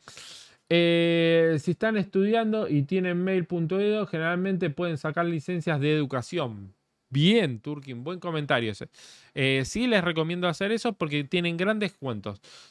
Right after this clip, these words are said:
tanto con licencias de Microsoft como en licencias de Adobe, como en licencias de otros productos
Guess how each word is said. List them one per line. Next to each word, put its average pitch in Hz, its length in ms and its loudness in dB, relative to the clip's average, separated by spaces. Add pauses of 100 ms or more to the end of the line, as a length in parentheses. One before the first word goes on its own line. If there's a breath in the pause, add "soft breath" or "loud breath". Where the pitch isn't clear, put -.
tanto 202 260 0
con 165 280 4
licencias 160 440 -2
de 165 80 0
Microsoft 247 540 -4
como 131 240 -6
en 127 80 -4
licencias 135 440 -2
de 135 60 4
Adobe, 233 600 0 (200)
como 127 300 -4
en 123 100 -4
licencias 151 480 -4
de 135 220 2
otros 214 340 -4
productos 196 720 -4